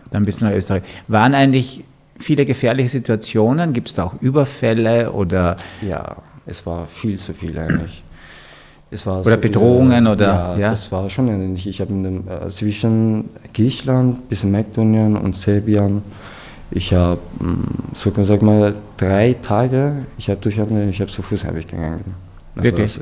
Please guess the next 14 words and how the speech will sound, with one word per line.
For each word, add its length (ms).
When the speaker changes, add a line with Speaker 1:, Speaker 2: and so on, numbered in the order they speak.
Speaker 1:
Durchgegangen? 180
Speaker 2:
Griechenland 680
bis 160
Makedonien 600
und 120
dann 80
Makedonien 440
nach 160
Serbien 460
und 140
dann 100
Serbien 480
nach 160
Österreich. 480